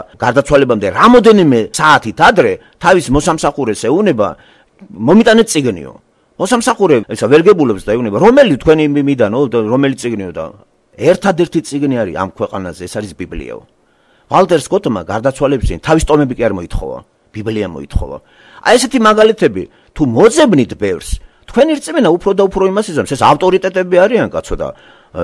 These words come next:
როდესაც აფრიკიდან ერთ-ერთი წარმომადგენელი ელჩი ესტუმრა ბრიტანეთის დედოფალს ვიქტორიას, უთხრა, "ე, თქვენი დიდება, ბრიტანეთის დიდება, ა,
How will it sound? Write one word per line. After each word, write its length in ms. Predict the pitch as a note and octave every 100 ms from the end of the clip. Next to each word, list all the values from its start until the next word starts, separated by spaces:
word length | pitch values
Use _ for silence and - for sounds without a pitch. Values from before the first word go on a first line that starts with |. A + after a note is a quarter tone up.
| F2
როდესაც 420 | F2+ A#2 B2+ B2
აფრიკიდან 720 | - - G#2 - - A#2+ G2+
ერთ-ერთი 380 | G#2+ A#2 A2+ B2
წარმომადგენელი 840 | G#2+ A2+ B2+ B2+ A#2+ A#2+ A#2+ G#2+ F2+
ელჩი 260 | A2+ A#2 G#2
ესტუმრა 400 | A#2 - A2+ G2+
ბრიტანეთის 580 | E2+ A2 G#2+ B2 A2+ F#2+
დედოფალს 500 | F2+ G3 A3 B2+ F2+
ვიქტორიას, 520 | G#2 - A2 G2 E2+
უთხრა, 360 | - C3 C3 E2+ - - - _ _
"ე, 100 | G#2+
თქვენი 360 | G#2+ - C4 C4
დიდება, 460 | D3 E3+ G3 C3 F#2
ბრიტანეთის 580 | - B2 - D#3 D3+ D3
დიდება, 420 | B2 C3+ C#3+ F#2+ E2
ა, 160 | -